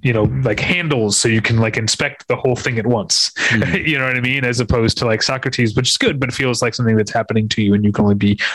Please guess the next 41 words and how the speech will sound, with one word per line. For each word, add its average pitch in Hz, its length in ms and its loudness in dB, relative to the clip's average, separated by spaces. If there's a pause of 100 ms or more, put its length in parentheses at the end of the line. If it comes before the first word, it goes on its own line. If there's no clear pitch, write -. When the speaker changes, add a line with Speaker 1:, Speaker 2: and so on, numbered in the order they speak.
Speaker 1:
reactive 110 400 0
in 104 80 2
the 104 80 2
moment. 104 360 0
You 113 140 4
can 101 140 0
Speaker 2:
Right. 85 240 -2 (180)
Speaker 1:
examine 117 460 2
it 101 100 2
more. 104 180 4 (240)
Speaker 2:
<clears throat> - 220 -14
Speaker 1:
Um, 123 460 0
and 147 80 0
I'm 147 120 0
reminded, 165 440 -2
uh, 135 460 0 (420)
uh, - 260 -8 (260)
I 156 80 0
can't 139 80 -2
remember 190 120 0
if 160 60 2
it 165 40 4
was 139 100 2
the 135 60 0
last 131 240 0
movie 170 160 2
journal 160 280 0
or 131 100 2
when 139 160 2
I 131 80 0
talked 127 320 -2
about 123 200 0
how, 120 200 2
like, 110 320 0 (720)
so - 180 0
many 139 280 0
of 127 300 0 (560)
pe-, - 120 -2
the 135 120 0
people 127 220 0
I 120 300 0